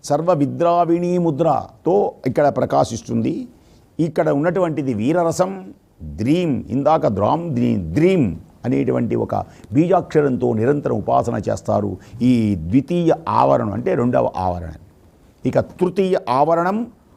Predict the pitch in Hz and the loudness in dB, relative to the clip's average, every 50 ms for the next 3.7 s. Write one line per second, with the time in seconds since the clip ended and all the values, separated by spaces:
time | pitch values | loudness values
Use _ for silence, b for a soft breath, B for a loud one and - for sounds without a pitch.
0 | _ - - 165 - - - - 170 160 143 147 143 135 123 - 120 107 98 95 | _ -2 -2 -2 -2 -4 -4 0 0 2 2 2 2 2 0 0 -2 -2 -2 -2
1 | 101 110 110 104 98 87 80 82 - _ - - _ _ _ _ _ - 117 131 | -2 -2 -2 -2 -4 -6 -10 -14 -18 _ -20 -20 _ _ _ _ _ -6 -4 -2
2 | 151 170 185 180 170 151 156 165 170 147 151 139 123 98 85 - - 151 156 160 | 0 0 0 0 0 0 2 2 2 2 2 0 0 -2 -4 -2 -2 -2 0 0
3 | 202 208 185 139 127 131 143 147 143 123 87 85 - | 0 0 2 2 2 2 4 2 2 0 0 -4 -8